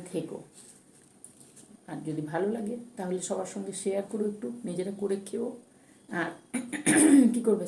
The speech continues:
সাবস্ক্রাইব করবে, আমার সঙ্গে থেকো। ভালো থেকো, সুস্থ থেকো, সাবধানে থেকো। তাহলে আজকে এই রেসিপি দিয়ে আজকে কি করব? টাটা করব। আসবো অন্য দিন অন্য কিছু নিয়ে,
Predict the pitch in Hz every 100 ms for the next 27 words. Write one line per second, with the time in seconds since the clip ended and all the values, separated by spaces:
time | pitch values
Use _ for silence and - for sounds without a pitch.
0 | - 185 - 185 - 185 226 - - -
1 | 165 - 175 165 180 - - - - -
2 | - - _ _ - - - - - -
3 | 190 208 214 - 262 - 180 - 175 -
4 | 160 156 - _ - 165 147 156 - -
5 | - 160 - - _ _ _ - - 175
6 | 226 - - - - 302 - - _ -
7 | - _ _ _ - - - - - -
8 | - - _ _ 220 202 196 190 - 202
9 | 190 220 - - - - - - 190 -
10 | 208 185 175 - - _ - - 156 240
11 | 240 - - - - - - - - -
12 | - - - - 151 180 165 180 175 247
13 | - - _ _ _ 196 175 170 165 160
14 | 175 165 190